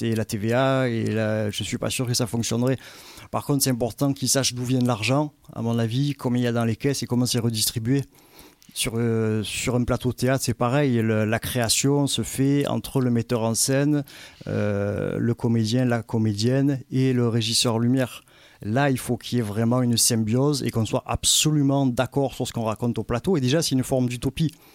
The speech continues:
Parce qu'en général, euh, un metteur en scène et un comédien ne sont pas forcément d'accord.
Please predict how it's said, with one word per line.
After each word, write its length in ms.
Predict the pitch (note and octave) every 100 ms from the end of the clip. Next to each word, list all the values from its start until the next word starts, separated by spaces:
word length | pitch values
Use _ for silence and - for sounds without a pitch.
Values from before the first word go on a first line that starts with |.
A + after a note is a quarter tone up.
| - -
Parce 120 | -
qu'en 40 |
général, 480 | G#2 G#2+ G#2+ C3+ C#3
euh, 380 | B2 A#2 A2 G#2+
un 40 |
metteur 280 | A2+ A2 A#2+
en 100 | A2
scène 300 | G#2+ C#3 C3+
et 80 | A#2
un 60 | A2+
comédien 440 | A2+ A2+ G#2 C3
ne 60 | C3+
sont 220 | - A#2
pas 120 | A#2+
forcément 420 | - A2+ A#2+ A2
d'accord. 420 | A#2 A#2 C#3 B2+